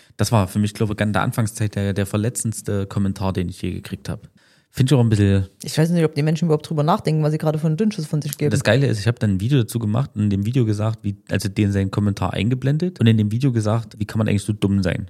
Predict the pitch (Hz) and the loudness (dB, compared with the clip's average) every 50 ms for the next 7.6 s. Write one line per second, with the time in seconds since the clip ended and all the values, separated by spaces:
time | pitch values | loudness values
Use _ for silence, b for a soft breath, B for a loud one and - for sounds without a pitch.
0 | _ _ - 160 160 - _ _ - 95 101 95 98 98 - - 110 110 110 - | _ _ -6 -6 -6 -6 _ _ -4 -2 -2 0 -2 -4 -4 0 0 0 2 2
1 | 110 107 104 104 98 - - 107 104 104 98 98 95 - - 92 104 107 104 101 | 0 0 0 0 0 0 2 2 2 2 0 0 -2 -2 -2 -4 -2 0 -2 -2
2 | 98 - 98 98 98 95 95 98 101 98 - - 92 92 - - _ - - 190 | 0 0 -2 0 0 0 0 0 0 -2 -2 -4 -6 -6 -6 -14 _ -4 -2 0
3 | 208 214 185 - 185 185 180 - _ _ - B B B - - - - 147 147 | 2 2 0 0 -2 -4 -4 -4 _ _ -18 B B B -8 -8 -8 -8 -8 -8
4 | 113 - - 170 - 170 - - 156 160 170 160 185 240 - - - 247 220 233 | -8 -6 -4 0 0 2 2 2 0 0 0 -2 -2 -4 -4 -4 -4 0 2 4
5 | 214 214 247 311 320 - 196 175 151 143 139 143 - - - 82 - - 80 78 | 4 4 4 2 2 2 2 2 2 2 -2 -2 -4 -6 -6 -4 -2 -2 -2 0
6 | 202 262 - - - - - - - 95 - b b b b b b b b b | 0 -2 -2 -4 -6 -6 -6 -6 -8 -8 -10 b b b b b b b b b
7 | b b - - - - - - - - - - | b b -6 -4 -2 0 0 0 0 -2 -4 -12